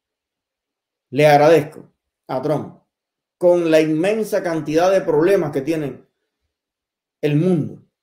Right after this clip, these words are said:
a los cuales prestar atención, con la inmensa cantidad de retos que enfrentan los propios Estados Unidos como potencia mundial, democrática y libre, que le haya dedicado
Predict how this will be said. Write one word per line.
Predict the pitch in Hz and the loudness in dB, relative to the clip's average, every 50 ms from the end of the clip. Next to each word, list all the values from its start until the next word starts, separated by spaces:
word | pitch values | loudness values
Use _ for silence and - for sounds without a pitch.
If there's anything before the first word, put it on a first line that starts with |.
| _ | _
a | - 139 135 | -4 -2 -2
los | 131 123 | -2 -2
cuales | - - 170 175 175 165 | -2 -2 0 0 0 0
prestar | 170 - - - 165 160 139 | -2 -4 -4 -2 -2 0 0
atención, | - 151 147 143 151 185 175 147 107 104 - _ _ _ _ _ _ _ _ _ _ - | -2 -4 -6 -6 -4 -4 -6 -6 -8 -12 -18 _ _ _ _ _ _ _ _ _ _ -2
con | 170 175 175 170 | 0 2 2 2
la | 160 160 | 2 0
inmensa | 160 156 147 151 180 208 214 208 185 190 180 | 0 0 0 0 0 -2 -2 -4 -4 -6 -6
cantidad | 175 175 160 147 151 151 160 175 180 | -6 -6 -6 -4 -2 -2 2 2 2
de | 175 | 2
retos | 156 - 175 185 180 - - 117 107 - - _ _ _ _ _ _ _ _ _ _ _ _ _ _ _ _ _ _ _ _ | 2 2 2 2 2 2 -2 -8 -14 -16 -20 _ _ _ _ _ _ _ _ _ _ _ _ _ _ _ _ _ _ _ _
que | - 147 | -4 -2
enfrentan | 143 139 131 127 160 175 180 180 175 170 160 156 | -2 -2 -4 -4 -2 -2 -2 -2 -2 -2 -2 -2
los | 147 139 131 | -2 -4 -2
propios | - 175 180 175 175 170 156 | 0 0 0 2 2 0 0
Estados | 147 147 160 175 175 165 147 147 | 0 0 0 2 2 2 2 0
Unidos | 156 175 185 175 165 143 | -2 0 0 0 0 -2
como | 151 151 147 139 123 | -2 -4 -4 -4 -6
potencia | 135 131 135 170 175 165 147 147 156 | -6 -6 -6 -6 -6 -6 -4 -4 -2
mundial, | 147 147 143 147 151 175 180 165 156 | -2 -2 0 0 2 2 2 2 2
democrática | 147 143 139 135 - 160 175 175 - 147 143 - - 120 - - _ _ - | 0 -2 -2 -2 0 2 2 2 2 0 -6 -8 -10 -14 -18 -20 _ _ -6
y | 143 160 | -4 -2
libre, | 196 233 220 175 135 - - - - _ _ _ _ _ _ _ _ _ _ _ _ _ | 0 0 0 0 0 -2 -4 -10 -20 _ _ _ _ _ _ _ _ _ _ _ _ _
que | 131 135 | -6 -2
le | 131 139 156 | 0 2 2
haya | 165 170 170 175 170 | 4 4 4 2 2
dedicado | 156 151 143 139 139 131 156 156 156 156 160 160 180 - - _ _ | 2 2 0 0 -2 -2 0 0 2 2 0 0 -2 -6 -14 _ _